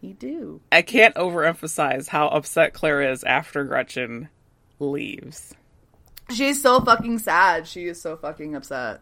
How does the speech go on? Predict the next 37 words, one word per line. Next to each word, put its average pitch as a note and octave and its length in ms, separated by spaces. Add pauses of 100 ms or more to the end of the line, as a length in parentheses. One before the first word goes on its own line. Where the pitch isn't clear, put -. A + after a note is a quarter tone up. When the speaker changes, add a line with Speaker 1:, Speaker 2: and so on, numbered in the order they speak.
Speaker 1:
Yeah. D3+ 140
Speaker 2:
Yeah, D3+ 200
she - 180
doesn't A#3 280
get G#3 160
to F3+ 100
dwell E3 300
on D3 200
it, C3+ 140
though, C#3 180
because C#3+ 300
of C3+ 80
Samuel, B2+ 480
but B2 280
Speaker 1:
No. G#3 420
Speaker 2:
yes. F3 200 (1300)
Speaker 1:
The A3 140
plot B3 340
has F#3 200
to E3 80
happen, D3 440
<laughs> - 40
so, C#4 420
you C#4 340
know. F3 320 (500)
But E3 360 (420)
definitely B3+ 680
she, A#3 320
she A3+ 180
was A3 140
really G#3+ 200
feeling, G3 480 (260)
feeling G3 160
some - 140
kind G3 200
of F#3 60
way. E3+ 340